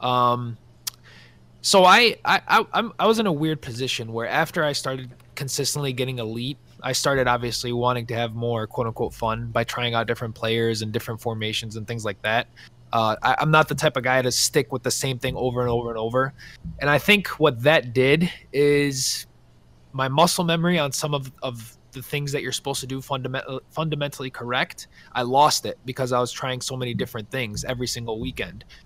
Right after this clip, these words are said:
So even this weekend, I tried another, another new team. So every, every weekend, as you guys know, I'm pretty much changing my team. I never go in with the same, same squad.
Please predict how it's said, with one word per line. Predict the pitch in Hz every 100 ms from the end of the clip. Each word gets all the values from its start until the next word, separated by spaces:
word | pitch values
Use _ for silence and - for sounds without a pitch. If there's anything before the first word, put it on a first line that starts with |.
| -
So | - 147 135 131 123 - - - 131
even | 147 147
this | 147 -
weekend, | 143 123 127 120
I | 117
tried | - 117
another, | 113 113 107 -
another | 127 131 165 131
new | 110
team. | 101 - 87
So | 104 151 202
every, | 214 202 -
every | 220 254
weekend, | 190 175 202 196
as | 147 143
you |
guys | 151 139
know, | 127
I'm | 135 135
pretty | - 180
much | 143 123 - -
changing | - 120 110 104
my | 98
team. | - 85 -
I | 131
never | 143 143 135
go | 120 117
in | 113
with | 107 107
the | -
same, | - 107 107 113 - -
same | - 117
squad. | - - 78 -